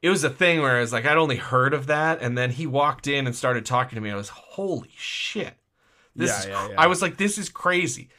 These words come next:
Speaker 1: Like, talking to this person feels insane.
Speaker 2: Yeah.
Speaker 1: Um, he was very nice.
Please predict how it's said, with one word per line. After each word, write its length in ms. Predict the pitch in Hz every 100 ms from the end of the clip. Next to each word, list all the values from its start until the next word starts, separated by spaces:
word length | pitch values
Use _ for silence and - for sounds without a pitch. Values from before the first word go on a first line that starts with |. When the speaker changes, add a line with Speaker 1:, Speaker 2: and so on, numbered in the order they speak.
| _
Speaker 1:
Like, 140 | - 127
talking 560 | - - 165 170 170 170
to 120 | 170
this 160 | 147 135
person 540 | - 156 151 135 110
feels 520 | 110 _ 156 151 135 110
insane. 720 | 110 107 - 123 104 - - _ _ _
Speaker 2:
Yeah. 220 | 127 117
Speaker 1:
Um, 400 | 110 107 98 113 _
he 120 | -
was 180 | 151 131
very 320 | 110 123 160
nice. 480 | 160 95 113 131 -